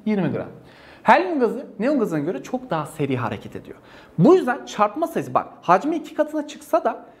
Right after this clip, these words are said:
hızı tam aynı iki kattaki tanecik göndermediği için bunlar daha yavaş hareket etmiş olacak. Bu yüzden çarpma sayısını azaltmış olacaksın. Tamam mı? Bak tekrar ediyorum. Hızını düşün. Diyorsun ki hocam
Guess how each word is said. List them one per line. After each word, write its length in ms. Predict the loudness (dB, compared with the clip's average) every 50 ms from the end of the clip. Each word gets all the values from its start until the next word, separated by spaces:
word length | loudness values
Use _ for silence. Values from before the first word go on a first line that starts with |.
| _ _ _ _ -2
hızı 360 | 0 2 2 2 -2 -6 -4
tam 360 | -4 -2 -2 -2 -2 -4 -6 -4 -2
aynı 280 | -2 -2 0 -2 -4
iki 220 | -4 -6 -10 -6 -2
kattaki 460 | 0 0 0 -2 -6 -10 -10 -10 -8
tanecik 400 | -4 -4 -4 -4 -4 -6 -4 -2
göndermediği 540 | -2 0 0 0 0 0 -2 -2 -4 -4 -6
için 220 | -6 -4 -2 0
bunlar 300 | 2 2 0 0 -2 -2
daha 180 | 0 0 2 2
yavaş 260 | 2 2 2 0 -4
hareket 300 | -6 -6 -6 -8 -10 -12
etmiş 280 | -12 -12 -12 -10 -8
olacak. 280 | -8 -8 -6 -8 -12 -14 -16 -20 -20 -20 -20 -12 -2 2
Bu 140 | 4 6 6
yüzden 280 | 4 4 0 -2 -2
çarpma 400 | -4 -4 -2 -2 -2 0 -2 -6
sayısını 500 | -6 -4 -6 -6 -8 -6 -6 -6 -6 -6 -8 -8 -6
azaltmış 580 | -6 -6 -4 -4 -6 -6 -6 -8 -10 -8 -6 -4
olacaksın. 540 | -4 -4 -4 -6 -8 -12 -14 -14 -18 -20 -20 -16 -4 0
Tamam 160 | 0 0 2
mı? 60 | 0
Bak 180 | -4 -6 -4 -4
tekrar 360 | -6 -6 -2 -2 0 0 0
ediyorum. 280 | 0 -2 -4 -6 -10 -14 -18 -20 -20 -20 -20 -12
Hızını 500 | 0 2 2 4 4 4 2 2 0 0
düşün. 240 | -4 -6 -8 -12 -18 -20 -20 -20 -20 -6 _
Diyorsun 280 | 0 2 2 2 0 0
ki 220 | 0 -4 -6 -8 -12 -20 -20 -20 -20 -20 -2 _
hocam 300 | 4 4 6 4 2 0